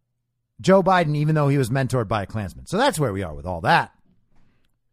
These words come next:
Very diverse. But the truth isn't gonna get it done. The truth is gonna get Gavin kicked right out of office.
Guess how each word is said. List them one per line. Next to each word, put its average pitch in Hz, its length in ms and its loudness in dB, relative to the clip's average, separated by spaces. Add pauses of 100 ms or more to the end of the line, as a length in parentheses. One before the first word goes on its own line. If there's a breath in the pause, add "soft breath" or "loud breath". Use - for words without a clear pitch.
Very 220 240 0
diverse. 180 760 0 (1000)
But 220 340 4 (680)
the 143 100 -6
truth 262 260 4
isn't 214 220 2
gonna 208 160 2
get 170 160 2
it 117 80 -6
done. 143 400 2
The 117 60 -8
truth 214 240 2
is 151 100 0
gonna 160 160 2
get 143 160 -2
Gavin 135 300 0
kicked 131 200 -6
right 160 180 2
out 196 160 4
of 135 60 0
office. 127 400 -2